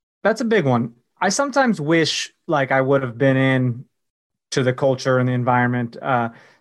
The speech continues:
to have gone through the Arrowhead days, then to the,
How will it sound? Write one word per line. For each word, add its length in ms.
to 120
have 140
gone 220
through 180
the 140
Arrowhead 380
days, 460
then 300
to 120
the, 400